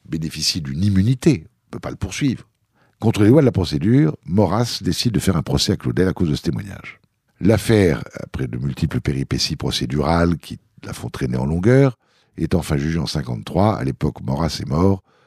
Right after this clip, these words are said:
et Claudel est à deux ans de sa fin. Et c'est une plaidoirie extraordinaire que fait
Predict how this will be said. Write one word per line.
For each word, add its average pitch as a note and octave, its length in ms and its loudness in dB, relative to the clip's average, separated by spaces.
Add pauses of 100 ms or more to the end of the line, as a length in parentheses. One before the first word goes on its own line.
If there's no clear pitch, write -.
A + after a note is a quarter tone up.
(160)
et C#2+ 120 -2
Claudel D2 340 2
est D2 120 -4
à C2 60 -2
deux D2+ 240 0
ans F#2 60 0
de E2 60 -6
sa D#2 120 -4
fin. - 220 -12 (840)
Et A2+ 300 6 (480)
c'est - 280 -2
une G#2+ 140 0
plaidoirie A2 440 4
extraordinaire F2+ 840 -2
que C#2+ 100 -4
fait - 360 -2